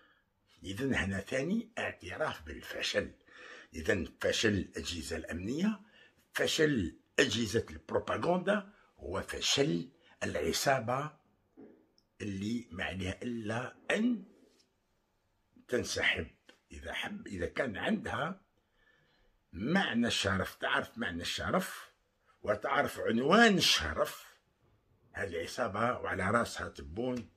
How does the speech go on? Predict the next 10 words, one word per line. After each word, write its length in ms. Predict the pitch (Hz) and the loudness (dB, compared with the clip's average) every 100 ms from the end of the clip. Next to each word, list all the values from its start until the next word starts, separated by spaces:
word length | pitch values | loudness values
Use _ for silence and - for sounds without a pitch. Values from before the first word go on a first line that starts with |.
| _ _ _ | _ _ _
ما 100 | 85 | -4
عليهم 300 | 95 104 87 | -2 0 -2
غير 160 | 104 107 | -4 -6
الانسحاب. 680 | - - - - - - - _ - - - - - - | -8 -10 -6 -6 -4 -6 -10 _ -20 -20 -20 -20 -20 -8
ولكن 720 | 73 82 - 101 104 85 62 - _ _ _ _ - - - | -2 -2 2 4 6 4 -2 -14 _ _ _ _ -18 -18 -16
لما 240 | - 73 85 | -10 0 2
واحد 500 | 87 98 - 76 65 - - _ _ _ - - _ _ _ - - _ - | 8 8 8 -2 -10 -20 -20 _ _ _ -20 -20 _ _ _ -20 -20 _ -14
يفقد 520 | 73 76 - - - | -12 -10 -10 -8 -10
الشرف 540 | - - 73 73 - - | -4 -4 -2 -4 -6 -10
تاعو، 320 | 69 60 | -8 -8